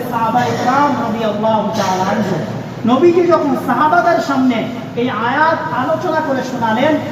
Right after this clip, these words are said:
সাহাবারা কি পরিমাণ নামাজের প্রতি আগ্রহ হলেন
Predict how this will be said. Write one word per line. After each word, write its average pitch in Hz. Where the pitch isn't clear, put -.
সাহাবারা 302
কি 339
পরিমাণ 370
নামাজের 339
প্রতি 302
আগ্রহ 277
হলেন 233